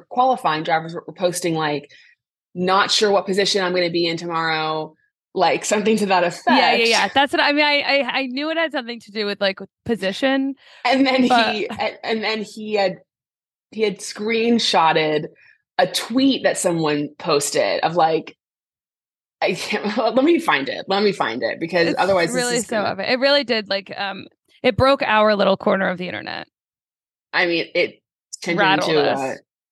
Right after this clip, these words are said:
Speaker 1: yeah, it sent us into a complete spiral.
Speaker 2: I mean, between
Speaker 1: Um,
Speaker 2: that and the Red Room, like, last year was crazy. <laughs>
Speaker 1: th-, I mean, there was many moments, I feel like, of what he posted that was just sort of
Speaker 2: Single.
Speaker 1: insanity.
Speaker 2: <laughs>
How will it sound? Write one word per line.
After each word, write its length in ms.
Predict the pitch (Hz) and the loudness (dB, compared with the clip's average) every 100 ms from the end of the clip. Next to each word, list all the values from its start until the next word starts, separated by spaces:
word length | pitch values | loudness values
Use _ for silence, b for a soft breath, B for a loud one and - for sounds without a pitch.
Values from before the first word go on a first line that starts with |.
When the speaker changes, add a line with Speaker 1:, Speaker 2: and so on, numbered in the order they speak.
| _ | _
Speaker 1:
yeah, 300 | 175 175 120 | -2 0 -2
it 60 | - | -4
sent 200 | 175 170 | -4 -2
us 340 | 156 - - | -2 -6 -12
into 360 | - 160 156 147 | -6 -4 -2 -4
a 60 | |
complete 460 | 135 151 147 160 - | -4 -8 -6 -6 -4
spiral. 800 | - - 214 233 147 123 92 - B B - | -4 0 2 2 0 -2 -6 -10 B B 0
Speaker 2:
I 60 | |
mean, 160 | 277 294 | 2 4
between 220 | - 320 | 4 4
Speaker 1:
Um, 60 | 302 | 4
Speaker 2:
that 180 | 339 | 4
and 100 | - | 4
the 80 | 269 | 4
Red 240 | 226 226 214 | 4 2 2
Room, 360 | 208 196 196 | 0 0 0
like, 300 | 208 208 202 | -2 -2 -4
last 320 | 208 254 359 | -2 0 0
year 120 | 302 226 | -2 -4
was 160 | 220 | -6
crazy. 760 | - 208 127 117 - - 208 B _ _ _ _ _ _ | -6 -6 -6 -6 -4 -4 -4 B _ _ _ _ _ _
<laughs> 640 | _ _ _ _ _ - | _ _ _ _ _ -6
Speaker 1:
th-, 100 | 190 | -2
I 60 | 190 | 2
mean, 100 | 208 | 4
there 80 | 233 | 2
was 140 | 185 | 2
many 440 | 170 180 247 220 | 2 2 4 2
moments, 340 | 151 139 139 143 | 2 2 0 -2
I 100 | 147 | -4
feel 180 | 147 143 | -2 0
like, 220 | 139 135 | -2 -2
of 120 | 156 147 | -4 -2
what 180 | 147 | -2
he 140 | 147 160 | -2 -6
posted 360 | - 147 156 | -6 -6 -4
that 120 | 151 - | -4 -2
was 260 | 151 147 | -2 -2
just 600 | 165 175 - - - - - - | 0 0 0 -4 -6 -10 -12 -4
sort 160 | 175 151 | 0 0
of 180 | 143 - - _ _ _ _ | -2 -8 -20 _ _ _ _
Speaker 2:
Single. 380 | - 247 156 - | -2 2 2 2
Speaker 1:
insanity. 720 | 156 151 - 139 - 240 | 2 2 4 2 0 -2
Speaker 2:
<laughs> 40 | - | -6